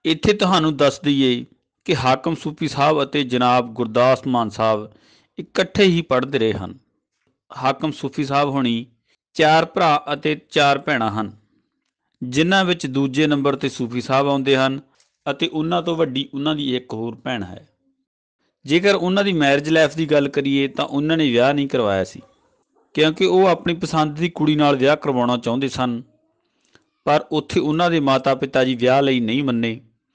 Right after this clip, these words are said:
ਤਾਂ ਉਹਨਾਂ ਨੇ ਸਾਰੀ ਉਮਰ ਵਿਆਹ ਨਾ ਕਰਾਉਣ ਦਾ ਫੈਸਲਾ ਲੈ ਲਿਆ। ਤੇ ਹੁਣ ਗੱਲ ਕਰਦੇ ਹਾਂ ਉਹਨਾਂ ਦੀ ਪੜ੍ਹਾਈ ਬਾਰੇ। ਜੇਕਰ ਪੜ੍ਹਾਈ ਦੀ ਗੱਲ ਕਰੀਏ ਤਾਂ ਉਹਨਾਂ ਨੇ ਬੀ ਏ ਤੱਕ ਦੀ ਪੜ੍ਹਾਈ ਮੰਡੀ ਗਿੱਦੜਵਾਹਾ ਵਿੱਚ ਹੀ ਕੀਤੀ।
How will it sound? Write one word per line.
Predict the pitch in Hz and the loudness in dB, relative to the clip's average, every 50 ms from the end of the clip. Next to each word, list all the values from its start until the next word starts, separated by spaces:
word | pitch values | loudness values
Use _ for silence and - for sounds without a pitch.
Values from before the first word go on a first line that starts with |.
| _ _ _ _ _ - | _ _ _ _ _ -4
ਤਾਂ | 147 147 | -4 -4
ਉਹਨਾਂ | - 175 175 185 190 196 185 | -2 -2 -2 0 0 0 0
ਨੇ | 185 | 0
ਸਾਰੀ | 175 - - 156 151 156 170 170 | -2 -2 0 2 2 2 2 0
ਉਮਰ | 170 160 160 151 151 | 0 0 0 -2 -2
ਵਿਆਹ | 127 117 127 139 151 151 | -2 2 4 4 4 4
ਨਾ | 139 123 117 120 127 127 | 2 0 0 0 0 -2
ਕਰਾਉਣ | 127 139 131 131 127 | 0 -2 0 0 0
ਦਾ | 123 131 | 0 -2
ਫੈਸਲਾ | 120 - - 113 104 - - 113 104 | -2 -2 -4 -6 -6 -4 -4 -4 -2
ਲੈ | 98 92 87 85 | -2 -4 -6 -6
ਲਿਆ। | 85 85 82 - _ _ _ _ _ _ _ _ _ _ _ _ _ _ _ _ _ _ _ _ _ _ _ _ _ _ _ _ _ _ _ _ _ _ | -8 -10 -10 -12 _ _ _ _ _ _ _ _ _ _ _ _ _ _ _ _ _ _ _ _ _ _ _ _ _ _ _ _ _ _ _ _ _ _
ਤੇ | - 151 | -8 -6
ਹੁਣ | 123 123 135 147 156 | -2 0 0 0 0
ਗੱਲ | 147 160 156 156 | 2 4 4 4
ਕਰਦੇ | 156 - 160 156 147 147 160 | 4 2 0 0 2 0 0
ਹਾਂ | 160 | 0
ਉਹਨਾਂ | 160 147 143 151 160 170 | 0 -2 -2 -4 -4 -4
ਦੀ | 156 156 | -6 -8
ਪੜ੍ਹਾਈ | 160 - 170 160 131 110 98 | -8 -4 -2 -2 -2 -2 -4
ਬਾਰੇ। | 98 98 92 92 92 95 _ _ _ _ _ _ _ _ _ _ _ _ _ _ _ _ _ _ _ _ _ - - | -6 -6 -6 -6 -10 -12 _ _ _ _ _ _ _ _ _ _ _ _ _ _ _ _ _ _ _ _ _ -14 -6
ਜੇਕਰ | 123 139 165 - 214 202 | -2 -2 -2 0 -2 -2
ਪੜ੍ਹਾਈ | 196 196 220 214 202 175 160 156 | -2 -2 0 2 2 2 2 0
ਦੀ | 156 180 | -2 -2
ਗੱਲ | 165 - 160 156 156 | 2 2 4 4 4
ਕਰੀਏ | 156 - 165 160 160 160 160 160 | 2 2 2 2 2 2 2 0
ਤਾਂ | 156 160 160 | 2 0 -2
ਉਹਨਾਂ | 156 - 139 143 151 165 180 175 | -2 -2 -4 -4 -2 0 0 0
ਨੇ | 170 160 156 | 2 0 -2
ਬੀ | 135 131 143 147 | 0 -2 0 0
ਏ | 156 151 | 0 0
ਤੱਕ | 151 - 151 - - | 2 0 -2 -2 -2
ਦੀ | 156 143 147 | -4 -4 -4
ਪੜ੍ਹਾਈ | 147 160 165 160 151 139 127 127 139 - _ _ _ _ _ _ _ _ _ _ - | -2 0 2 4 4 2 2 0 -4 -8 _ _ _ _ _ _ _ _ _ _ -4
ਮੰਡੀ | 127 139 139 143 147 160 | -2 -2 0 2 0 0
ਗਿੱਦੜਵਾਹਾ | 143 131 131 120 123 123 131 139 143 143 151 | 2 2 2 4 4 2 4 4 2 2 2
ਵਿੱਚ | 147 151 151 151 - | 2 2 0 0 -4
ਹੀ | 165 156 | -8 -6
ਕੀਤੀ। | - 151 143 143 - 156 156 160 | -4 -4 -4 -2 -2 -4 -4 -4